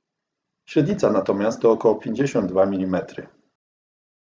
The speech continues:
Ekran to amoled o rozdzielczości czterysta sześćdziesiąt sześć na czterysta sześćdziesiąt sześć pikseli i średnicy trzydziestu pięciu milimetrów. Chroniony jest szkłem Corning Gorilla Glass, czyli najnowszą odsłoną szkła ochronnego.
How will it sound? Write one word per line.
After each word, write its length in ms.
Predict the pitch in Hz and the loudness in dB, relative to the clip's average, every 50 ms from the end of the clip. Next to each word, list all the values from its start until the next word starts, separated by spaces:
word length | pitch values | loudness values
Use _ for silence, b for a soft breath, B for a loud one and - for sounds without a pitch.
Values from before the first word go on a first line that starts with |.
| _ _ - | _ _ 0
Ekran 360 | 180 180 - 120 98 95 90 | 0 2 4 4 4 4 2
to 160 | - - - | 0 2 4
amoled 460 | 123 139 143 143 127 98 98 98 - | 6 8 8 8 8 6 4 4 2
o 80 | - 113 | 2 2
rozdzielczości 720 | 107 104 104 - 110 101 101 - 120 110 - - - 98 | 2 2 2 0 -2 -2 0 0 0 0 0 -2 -8 -10
czterysta 480 | - - - 156 147 131 120 - 107 98 | -10 -6 -2 0 0 0 0 0 -2 -2
sześćdziesiąt 440 | - - 107 104 - - 101 92 - | -2 -2 -4 -4 -2 -4 -6 -6 -4
sześć 260 | - 95 90 - - | -2 -2 -2 -2 -4
na 120 | 92 92 | -8 -10
czterysta 480 | - - - 139 127 123 120 - 104 95 | -10 -6 -2 -2 -2 -2 -2 -4 -4 -4
sześćdziesiąt 400 | - - 101 - - 95 92 - | -4 -6 -6 -6 -6 -8 -8 -4
sześć 200 | - 113 104 - | -4 -4 -4 -6
pikseli 500 | - 143 - - - 160 139 107 107 107 - | -10 -20 -8 -2 2 2 2 2 0 -4 -6
i 80 | 139 127 | -8 -6
średnicy 500 | - - 107 - 117 117 120 - 104 95 | -4 -2 -2 -2 -2 -4 -4 -4 -8 -12
trzydziestu 500 | - - - 101 107 104 - - - 95 | -12 -14 -6 -2 -2 -2 -2 -4 -8 -12
pięciu 340 | - 107 101 95 - 107 | -8 -8 -8 -6 -8 -8
milimetrów. 520 | 104 107 101 101 98 95 92 - - - - | -10 -8 -8 -4 -2 0 -2 -2 -4 -14 -6
Chroniony 440 | - 151 147 147 165 165 156 139 123 | -2 2 2 4 4 4 4 4 4
jest 240 | 117 107 - - | 2 2 0 -2
szkłem 420 | - - - 175 170 131 101 101 - | -10 -8 -4 -2 0 0 0 0 0
Corning 540 | - - 151 139 117 107 104 98 95 90 - | 0 2 2 2 2 0 -2 -2 -4 -2 0
Gorilla 400 | 107 110 113 120 117 101 90 92 | 2 2 2 2 2 2 2 2
Glass, 380 | 90 104 101 90 - - - | 2 0 0 0 -2 -6 -10
czyli 260 | - - - 107 104 | -10 -8 -6 -4 -4
najnowszą 680 | 101 104 110 117 120 143 - - - - 110 110 117 - | -4 -4 -2 0 0 0 0 0 -2 -4 -4 -4 -4 -6
odsłoną 460 | 92 - - - 120 113 107 101 98 | -8 -10 -4 0 0 0 0 -2 -6
szkła 420 | - - - - 101 95 95 - - | -8 -8 -2 2 2 2 2 0 -4
ochronnego. 680 | - - - 113 110 104 107 104 101 95 82 73 - | -10 -8 -4 -2 -2 -2 -2 -2 -4 -4 -4 -6 -12